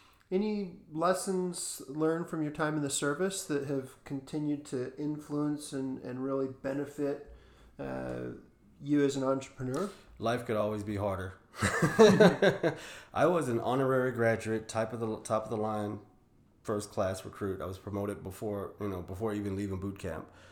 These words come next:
Speaker 2: leading a vi-, division while you're in boot camp and things of that nature. And they sent me as my reward to the shittiest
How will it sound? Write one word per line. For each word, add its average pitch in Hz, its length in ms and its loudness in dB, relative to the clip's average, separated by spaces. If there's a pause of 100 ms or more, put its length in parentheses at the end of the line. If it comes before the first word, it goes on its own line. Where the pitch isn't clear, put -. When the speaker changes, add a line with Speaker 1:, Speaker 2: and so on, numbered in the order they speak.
(220)
Speaker 2:
leading 104 300 -4
a 104 40 -2
vi-, 107 240 -2
division 98 440 -4
while 107 260 -2
you're 101 120 -6
in 98 100 -6
boot 95 220 -8
camp 90 280 -8
and 92 80 -10
things 92 220 -6
of 98 80 -4
that 71 100 -8
nature. 92 360 -10 (360)
And 107 160 -2
they 127 120 0
sent 139 340 -2
me 110 380 -2
as 104 180 -4
my 151 120 2
reward 175 640 4 (200)
to 143 140 -2
the 113 160 -4
shittiest 143 520 -2